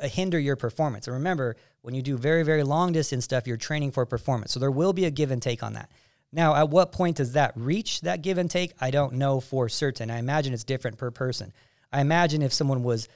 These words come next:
primarily white muscle fiber based, their starting point for running into that window of training for endurance would be sooner than someone who was more red muscle fiber based, right? So, um,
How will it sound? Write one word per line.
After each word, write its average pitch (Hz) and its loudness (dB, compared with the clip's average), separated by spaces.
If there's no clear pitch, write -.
primarily 139 2
white 127 2
muscle 127 -2
fiber 120 0
based, 120 -2
their 156 6
starting 156 2
point 123 -4
for 120 -4
running 127 2
into 123 -2
that 117 0
window 127 2
of 113 -2
training 123 -2
for 127 -2
endurance 123 0
would 104 -4
be 107 -4
sooner 127 2
than 110 -2
someone 117 -2
who 123 0
was 110 -4
more 110 -4
red 135 4
muscle 110 -2
fiber - -8
based, - -10
right? 113 -2
So, 123 2
um, 117 0